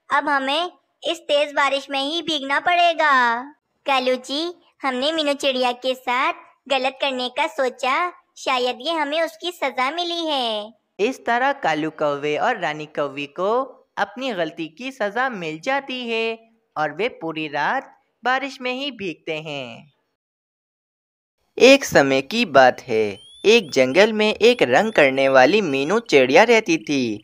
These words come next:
Speaker 2: मीनू चिड़िया पक्षियों के घरों में जाकर उनके घरों में रंग करती थी। जंगल के सभी पक्षी अपने घरों में मीनू चिड़िया से ही रंग करवाते थे, क्योंकि पूरे जंगल में मीनू चिड़िया से ज्यादा अच्छा रंग कोई भी नहीं करता था।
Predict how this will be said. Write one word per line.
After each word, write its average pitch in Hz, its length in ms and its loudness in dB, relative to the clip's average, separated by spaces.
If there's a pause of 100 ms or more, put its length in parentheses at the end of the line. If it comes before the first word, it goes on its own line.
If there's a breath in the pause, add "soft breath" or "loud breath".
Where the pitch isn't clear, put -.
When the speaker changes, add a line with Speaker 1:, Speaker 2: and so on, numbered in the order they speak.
(220)
Speaker 2:
मीनू 131 260 -2
चिड़िया 127 420 4
पक्षियों 131 440 2
के 196 200 2
घरों 135 320 4
में 135 200 0
जाकर 160 500 6 (320 soft breath)
उनके 240 340 2
घरों 139 300 8
में 185 180 6
रंग 143 300 4
करती 220 380 4
थी। 120 480 -4
जंगल 240 340 8
के 247 180 4
सभी 170 380 2
पक्षी 147 580 2 (200)
अपने 233 320 4
घरों 143 340 6
में 196 160 4
मीनू 156 340 -2
चिड़िया 139 420 6
से 131 200 0
ही 190 200 0
रंग 143 280 4
करवाते 208 520 6
थे, 123 340 -2
क्योंकि 233 640 2 (100)
पूरे 185 380 6
जंगल 156 440 4
में 143 300 2 (260)
मीनू 233 260 4
चिड़िया 165 400 8
से 214 220 6
ज्यादा 135 400 8
अच्छा 143 340 4
रंग 170 320 4 (260)
कोई 240 220 10
भी 190 160 4
नहीं 226 240 2
करता 156 340 6
था। 110 440 2